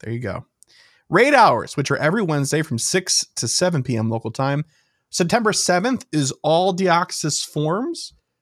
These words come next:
September fourteenth is a mystery. So is the twenty-first, although i-, it's safe bet that it's whatever our mystery raid bosses <laughs> for those weeks.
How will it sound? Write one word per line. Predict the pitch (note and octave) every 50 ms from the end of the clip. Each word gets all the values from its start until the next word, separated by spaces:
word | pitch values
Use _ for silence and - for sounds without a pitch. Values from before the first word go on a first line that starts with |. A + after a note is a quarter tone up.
| _ _
September | _ - - D#3+ E3 D#3+ D#3+ C#3
fourteenth | - - B2+ B2 B2 - F3 F#3 F#3 F#3
is | F3+ E3 B2+
a | A#2 G2+ F2 D#2+ - - _ _ _ _ _ _
mystery. | C#3 F#3+ - - - - G#3+ G#3+ C4+ D#4+ E4+ - _
So | - - - B2+
is | A#2 A2+ -
the | B2+
twenty-first, | - - A2+ A2+ G#2+ A2 - - D3 C#3+ C#3+ C#3+ - - - - _
although | B2 B2 A#2 A2 A2 A#2+ - - -
i-, | - - - - -
it's | A#2+ - - - - _ _ _ _ _ _ _ _ _ _ _ _ _
safe | - - D3 C3+ A#2+ - -
bet | - A#2 G#2+ - -
that | A2 G#2+
it's | G#2+ - -
whatever | A2+ A#2+ - - -
our | G#2+ G2
mystery | A2 G#2 A#2 - - - A2+ A2 A#2 A2+ G#2+ B2+ - _ _ _ _ _ _ _ _ _ _ _ _ _
raid | C3 B2 B2 B2 A#2+ B2 A#2+ A#2+ - - _ _ _ _ _ _ _ _ _ _ _
bosses | C#3+ C3+ C#3 C3+ - - C#3 C3 -
<laughs> | -
for | - C4
those | F3+ - D#3 C#3+ C3 - -
weeks. | - D#4 - - - - -